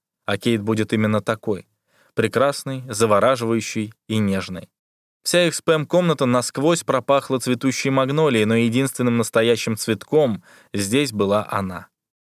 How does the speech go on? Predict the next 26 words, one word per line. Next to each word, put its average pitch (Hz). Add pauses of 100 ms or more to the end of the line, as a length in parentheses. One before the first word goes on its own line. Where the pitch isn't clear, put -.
(460)
Да, 123
он 170
превратился 151
в 127
ужасного 131
романтика, 147 (120)
и 117
что 120
вы 113
ему 113
сделаете? 110 (880)
"Мы 110
больше 107
не 120
увидимся", 110 (220)
отрезал 101
Кайрос, 127 (500)
и -
это 175
признание 143
ощущалось, 127
как -
перерезание 110
веревки 104
перед 104
повешением. 92